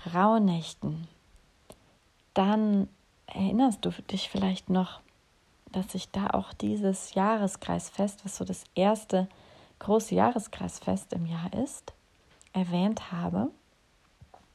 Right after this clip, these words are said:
Nämlich markiert das das Ende dieser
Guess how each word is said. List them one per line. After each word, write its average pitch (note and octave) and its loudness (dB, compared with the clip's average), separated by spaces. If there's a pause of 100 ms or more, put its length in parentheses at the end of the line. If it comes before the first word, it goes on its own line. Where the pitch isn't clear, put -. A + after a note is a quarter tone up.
(140)
Nämlich G3+ 6 (1500)
markiert C4 2
das A3 4 (600)
das - -6 (200)
Ende A3+ 6 (260)
dieser F#3 2